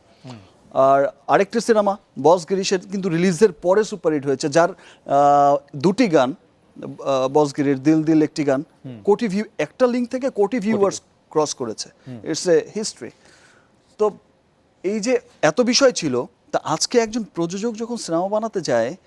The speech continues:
Speaker 2: সে শাকিব খানের বাইরেও কিন্তু অনেক কিছু চিন্তা করে করে।
Speaker 1: হুম। ও, সেই ক্ষেত্রে
Speaker 2: তার বেটারমেন্টটা কিন্তু সে চিন্তা করে, because আজকে একটা বড় ছবি বানাতে গেলে অনেক টাকাই কিন্তু বাজেট লাগে।
Speaker 1: ওকে।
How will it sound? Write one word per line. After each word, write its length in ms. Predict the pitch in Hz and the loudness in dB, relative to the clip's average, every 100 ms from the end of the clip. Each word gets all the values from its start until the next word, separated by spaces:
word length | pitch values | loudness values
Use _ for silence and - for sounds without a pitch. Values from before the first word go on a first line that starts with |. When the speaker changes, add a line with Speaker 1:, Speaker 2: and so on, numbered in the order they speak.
| _ | _
Speaker 2:
সে 200 | - - | -12 -8
শাকিব 300 | 156 165 180 196 | -8 -8 -10 -10
খানের 240 | 214 208 | -10 -6
বাইরেও 300 | 135 131 160 | 0 0 0
কিন্তু 200 | 185 180 | -4 -6
অনেক 180 | 147 165 | -6 -6
কিছু 200 | 185 - | -12 -16
চিন্তা 360 | - 175 165 180 | -12 -10 -8 -8
করে 200 | 170 151 | -8 -10
করে। 220 | 120 - _ _ | -10 -14 _ _
Speaker 1:
হুম। 140 | 120 104 95 _ | -20 -20 -20 _
ও, 240 | - 120 107 - | -10 -8 -8 -12
সেই 100 | 135 | -12
ক্ষেত্রে 300 | 147 - 143 | -12 -4 2
Speaker 2:
তার 180 | 170 | 2
বেটারমেন্টটা 600 | 180 170 185 202 208 202 | 2 -2 0 -2 -2 -4
কিন্তু 220 | 202 208 202 | -4 -6 -6
সে 120 | 196 | -6
চিন্তা 360 | - 160 170 | -6 -6 -4
করে, 160 | 139 131 | -4 -2
because 320 | 143 147 165 | -2 -4 -4
আজকে 280 | - 151 - | -4 -4 -4
একটা 200 | - - 143 | -2 -2 -4
বড় 200 | 127 151 | -2 -2
ছবি 200 | 175 214 | -2 -4
বানাতে 320 | 208 208 202 | -2 -2 -4
গেলে 160 | 190 170 | -2 -2
অনেক 200 | 139 156 - | -2 -4 -6
টাকাই 260 | 165 180 | -6 -6
কিন্তু 260 | 185 185 180 | -8 -8 -4
বাজেট 360 | 131 117 120 - | -4 -4 -8 -8
লাগে। 120 | 135 | -8
Speaker 1:
ওকে। 180 | 117 | -8